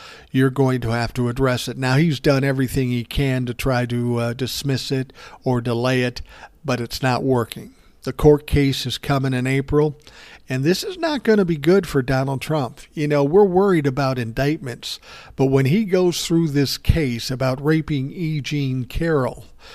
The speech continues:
you don't think that's gonna be very high up on the newscast.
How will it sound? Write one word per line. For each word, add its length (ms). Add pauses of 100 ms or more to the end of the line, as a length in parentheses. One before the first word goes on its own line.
(140)
you 200
don't 240
think 240
that's 320
gonna 260
be 320 (520)
very 380
high 280
up 520
on 180
the 100
newscast. 880